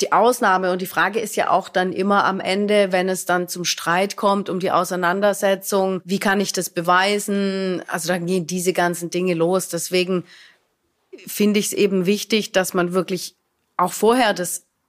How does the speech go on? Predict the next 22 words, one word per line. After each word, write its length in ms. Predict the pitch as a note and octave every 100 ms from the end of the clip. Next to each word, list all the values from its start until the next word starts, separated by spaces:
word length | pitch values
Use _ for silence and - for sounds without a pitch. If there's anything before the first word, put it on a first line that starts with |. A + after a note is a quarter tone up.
| _ -
anspricht 800 | G3 A#3+ - C4 C#4 C#4+ - - -
und 340 | F#3+ E3+ D#3+ - - - -
darauf 300 | E3+ E3+ E3
hinweist, 800 | G#3+ C4 B3 B3 C4+ C#4+ - - - -
dann 160 | F#3+ G3
sichert 280 | A#3+ A#3+
man 140 | F#3+ F#3+
sich 220 | F#3+ F#3+
als 200 | F3+ - -
Beschäftigter 680 | G3 G#3 G3 - - G3+ -
auch 100 | -
selber 460 | F#3+ F#3 F3 -
ab. 200 | A3+ - _ _ -
Ja, 220 | F3+ G3+
wenn 140 | F3+ F#3
ich 140 | F#3
vorher 240 | G#3+ A3
dem 160 | G3+ G3+
Arbeitgeber 640 | F#3 F#3+ F#3 - A3 G#3+
gesagt 480 | F3+ F3 F#3 G#3+ -
habe, 280 | A#3 A3 A3+ - - - _
ähm, 340 | - F#3+ G3